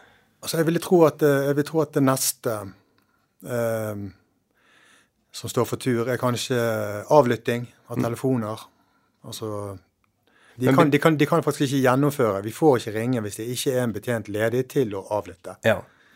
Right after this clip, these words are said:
Speaker 2: Det òg er en krenkelse at det skal lyttes på hver jævla telefon, uansett hvem du snakker med.
Speaker 1: Så jeg vil tro at det er,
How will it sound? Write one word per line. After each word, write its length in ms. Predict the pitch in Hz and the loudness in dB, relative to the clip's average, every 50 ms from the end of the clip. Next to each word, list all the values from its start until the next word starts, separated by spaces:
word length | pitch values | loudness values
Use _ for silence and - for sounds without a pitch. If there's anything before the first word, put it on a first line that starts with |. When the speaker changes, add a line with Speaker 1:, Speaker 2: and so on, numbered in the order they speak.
| _ - | _ -4
Speaker 2:
Det 200 | 117 117 139 131 | 0 4 4 6
òg 200 | 104 104 104 92 87 | 6 4 4 2 2
er 80 | 98 110 | 0 0
en 80 | 101 85 | 0 -2
krenkelse 500 | - - 90 85 - - 87 87 - - | -2 -2 -4 -2 -2 -4 -6 -4 -4 -6
at 100 | - - | -6 -6
det 80 | - 92 | -8 -8
skal 160 | - - 90 | -6 -4 -2
lyttes 340 | 90 90 87 - - 92 - | -2 -4 -4 -6 -8 -8 -6
på 160 | - - 80 | -6 -8 -4
hver 300 | 80 90 92 85 78 78 | 0 0 0 2 0 -2
jævla 360 | 82 87 85 82 85 90 87 85 | -4 -2 -2 -2 -2 -2 -4 -6
telefon, 400 | - - 85 85 - 98 95 87 | -6 -8 -10 -8 -8 -6 -6 -4
uansett 340 | 85 87 90 - - 98 - | -6 -6 -6 -6 -8 -10 -8
hvem 160 | - - 98 | -8 -8 -8
du 60 | 98 98 | -10 -10
snakker 320 | - 92 90 - - - | -10 -10 -10 -10 -10 -12
med. 100 | - - - _ _ | -12 -14 -18 _ _
Speaker 1:
Så 140 | - - 160 | -8 0 4
jeg 180 | 165 175 151 120 | 6 6 6 4
vil 120 | 131 127 | 2 -2
tro 220 | - - - 143 127 | -2 -2 0 2 2
at 100 | 107 104 | 2 2
det 120 | 113 107 117 | 0 -2 0
er, 500 | 123 113 104 107 107 104 101 98 95 | 0 0 0 0 -2 -2 -2 -4 -6